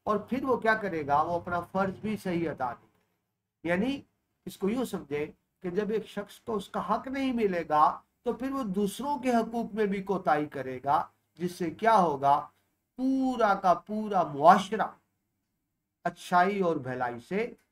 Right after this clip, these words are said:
महरूम हो जाए। ठीक है जी, तो इस हवाले से फिर अल्लाह ताला ने खुद ही हकूकुल इबाद का तयन फरमा दिया,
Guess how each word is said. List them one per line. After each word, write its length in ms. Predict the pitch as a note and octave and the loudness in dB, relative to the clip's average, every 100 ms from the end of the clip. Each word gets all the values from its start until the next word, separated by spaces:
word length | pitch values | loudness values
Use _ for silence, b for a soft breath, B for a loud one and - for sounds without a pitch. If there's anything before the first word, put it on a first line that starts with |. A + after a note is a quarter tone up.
| _ _ _ - | _ _ _ -6
महरूम 260 | B2+ B2+ | -6 -6
हो 80 | A#2+ | -10
जाए। 300 | F#2+ _ _ _ _ _ _ _ _ _ _ _ _ _ _ - | -16 _ _ _ _ _ _ _ _ _ _ _ _ _ _ -16
ठीक 140 | B3+ | -10
है 80 | A#3+ | -8
जी, 180 | B3 - b b b _ | -8 -12 b b b _
तो 60 | - | -10
इस 240 | B3 A#3 | -6 0
हवाले 300 | A#3+ F#3+ G#3 | 6 6 6
से 180 | G3 F3 E3+ - _ - | -2 -6 -8 -18 _ -10
फिर 100 | - | -4
अल्लाह 280 | F3+ F#3+ G#3+ | -2 0 0
ताला 340 | G3+ F3 E3+ D#3+ | 0 -2 -2 -4
ने 180 | D#3+ | -8
खुद 300 | D#3+ _ G3 F#3+ | -12 _ -6 -4
ही 120 | F#3 | -4
हकूकुल 500 | D#3+ - E3+ E3+ D#3 | -4 -6 -8 -8 -8
इबाद 320 | C#3+ C3+ C#3+ - | -6 -4 -4 -6
का 100 | D3+ | -10
तयन 440 | C#3+ C#3+ D#3 A#3+ F#3 | -4 -4 -2 -4 -6
फरमा 320 | D#3+ C3+ B2+ | -8 -8 -8
दिया, 320 | A#2+ C3 D3 | -6 0 2